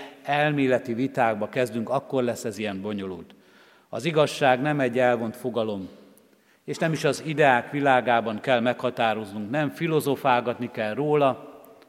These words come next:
Az igazság egy nagyon egyszerű és egyértelmű dolog a világban, és a tetteinkben lemérhető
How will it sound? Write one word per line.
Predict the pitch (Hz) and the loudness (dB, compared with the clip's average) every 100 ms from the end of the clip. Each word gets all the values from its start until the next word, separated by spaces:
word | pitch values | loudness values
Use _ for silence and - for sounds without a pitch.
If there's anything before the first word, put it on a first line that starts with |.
| _ _ _ _ _ _ | _ _ _ _ _ _
Az | 101 | -10
igazság | 131 123 117 - 110 92 | -6 -4 -4 -4 -4 -4
egy | 95 - | -10 -12
nagyon | 104 127 139 123 | -10 -6 -4 -4
egyszerű | 113 - - 113 104 | -4 -6 -6 -6 -6
és | 92 - | -10 -10
egyértelmű | 117 123 117 113 113 101 98 | -10 -4 -4 -4 -8 -8 -6
dolog | 123 120 98 | -2 -2 -4
a | |
világban, | 95 123 113 104 92 90 80 - _ _ _ _ _ _ _ - | -4 0 0 -2 -6 -10 -14 -20 _ _ _ _ _ _ _ -20
és | - | -16
a | 117 - | -14 -4
tetteinkben | 143 139 - 123 113 107 104 92 87 - - _ _ _ _ _ _ _ _ - | -2 -2 -2 -2 -4 -4 -6 -6 -14 -20 -20 _ _ _ _ _ _ _ _ -8
lemérhető | 117 135 131 113 101 92 - 90 | 0 0 0 -2 -6 -12 -14 -16